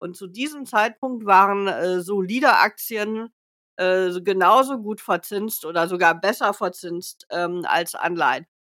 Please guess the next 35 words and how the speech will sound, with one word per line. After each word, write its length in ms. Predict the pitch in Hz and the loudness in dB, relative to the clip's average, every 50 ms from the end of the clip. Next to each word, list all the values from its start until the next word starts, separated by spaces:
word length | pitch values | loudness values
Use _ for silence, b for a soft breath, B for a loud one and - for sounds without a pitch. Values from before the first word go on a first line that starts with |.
| _ - | _ -4
Und 180 | 240 269 302 320 | -4 -2 0 2
man 200 | 285 277 269 277 | 2 2 2 2
hat 140 | 240 233 190 | 2 2 0
eben 180 | 208 226 220 | -4 -6 -6
zusätzlich 640 | 208 - 262 269 240 226 220 - - - 214 202 - | -10 -12 -8 -4 -2 -2 -2 -2 -8 -14 -14 -12 -6
noch 180 | 214 202 196 196 | -6 -6 -6 -6
die 80 | - | -8
Chance 580 | 196 - - 185 185 190 185 - 202 180 - - | -12 -8 -4 -2 -2 -2 -2 -4 -4 -4 -4 -2
auf 200 | - 175 165 - _ _ | -2 -4 -4 -6 _ _
Kursgewinne. 680 | - 190 185 180 - - - 143 139 147 135 127 120 - _ _ _ _ _ - | -4 -4 -4 -4 -6 -16 -16 -12 -12 -10 -8 -8 -8 -10 _ _ _ _ _ -2
Das 240 | - 214 226 - - | 0 0 0 0 0
macht 260 | 233 220 233 - - | 4 4 4 4 2
für 140 | - - 208 | -8 -4 -4
mich 400 | 185 190 202 233 240 - - - | -2 -2 -2 -2 -4 -6 -6 0
Aktien 420 | - - 190 190 - - - 202 196 | 0 0 0 0 -4 -16 -14 -10 -6
so 80 | 185 | -2
attraktiv. 720 | 175 165 165 - - 160 160 165 _ - - 143 139 - _ _ _ _ _ _ _ _ _ _ _ _ _ _ _ - 196 | -2 -2 -2 -4 -6 -8 -8 -8 _ -18 -18 -18 -18 -18 _ _ _ _ _ _ _ _ _ _ _ _ _ _ _ 4 6
Ralf, 220 | 208 214 214 220 | 6 6 4 2
man 160 | 233 220 220 | 0 0 2
muss 160 | 220 262 269 | 2 2 2
aber 180 | 302 262 247 233 | 6 4 4 4
zugeben, 420 | - - 262 262 285 277 269 262 | 4 -6 -6 -2 -2 -2 -2 0
dass 200 | 226 233 240 240 | 2 2 2 2
diese 360 | - 247 233 226 233 226 220 202 | -2 -8 -2 0 2 2 2 0
doppelte 520 | 175 170 233 254 254 349 277 240 269 240 | 2 2 2 4 4 2 0 2 2 2
Rendite, 480 | 233 220 208 220 208 240 277 277 320 294 | 4 2 2 2 -2 -4 -4 -2 0 2
äh, 540 | 285 285 285 277 208 180 220 240 240 233 | 4 4 4 4 2 2 2 2 0 0
wie 100 | 226 247 | -2 -4
ich 80 | 247 233 | -6 -6
sie 100 | 247 254 | -8 -8
beschrieben 540 | 208 226 214 - - 247 247 220 233 233 233 | -8 -8 -8 -8 -6 -8 -8 -6 -2 2 4
habe, 260 | 214 214 214 220 220 | 6 6 6 4 2
nicht 240 | 220 233 226 - - | -4 -6 -10 -8 -2
bei 180 | - 190 175 - - | 0 0 0 2 2
Akt-, 320 | - 180 190 - - - | 2 2 2 0 -10 -12